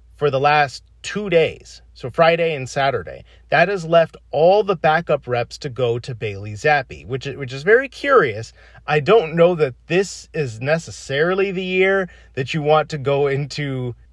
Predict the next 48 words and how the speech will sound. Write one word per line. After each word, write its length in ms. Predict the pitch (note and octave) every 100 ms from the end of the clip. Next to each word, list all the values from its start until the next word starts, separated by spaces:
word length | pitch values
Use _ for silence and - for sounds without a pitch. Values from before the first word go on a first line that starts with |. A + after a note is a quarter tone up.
| -
the 100 | D3+
season 640 | - E3+ D3 D3 C#3 C3
with 340 | C3 B2+ B2 A2+ _ -
Bailey 340 | D#3+ D#3+ D3+
Zappi 440 | A#2 C#3+ C#3+ E3 D3
as 140 | C3
your 100 | C3+
main 300 | B2 C#3 C#3
backup. 400 | A#2+ B2+ C3+ D#3+
I 80 | A#2+
think 180 | F3 D#3+
that's 260 | D3 C3+
the 100 | -
plan 580 | F#2 - D#3 E3+ F#2+ G2+
later 340 | A2 A#2+ A#2 G#2+
on 180 | G#2+
down 220 | G#2 G2+ F2+
the 80 |
line. 500 | D#2+ C3 D#3 G#2+ F#2 - - - _
But 280 | D3 D#3+ D3+ _ _ -
I 140 | G3
do 220 | F3+ A3
think 240 | F3+ G3+ F#3
there's 200 | F3 D#3+
an 140 | D#3
element 540 | D3 D3+ D3 C#3+ C#3 -
of, 360 | C#3+ C#3 C3 -
you 80 | C3+
know, 180 | A#2
I 260 | - G2+ C#3
don't 160 | D3 D3
know 140 | D3
what's 200 | C#3 B2+
going 260 | C3 B2 C#3
on 160 | E3
with 160 | D#3 C#3
Brian 320 | C#3+ C3+ C3
Hoyer, 340 | B2 C3 C3
but 160 | B2 B2
I'm 140 | A#2+
sure 280 | A#2 - F3
that 140 | C3 A#2+
they 160 | C3+
are 120 | B2+ A2
happy 580 | - C#3 C3+ A2+ G2+ - _ _ -
to 240 | D3 C3
see 560 | A#2 - D#3 C#3 C3+ C3+
as, 300 | C3+ B2+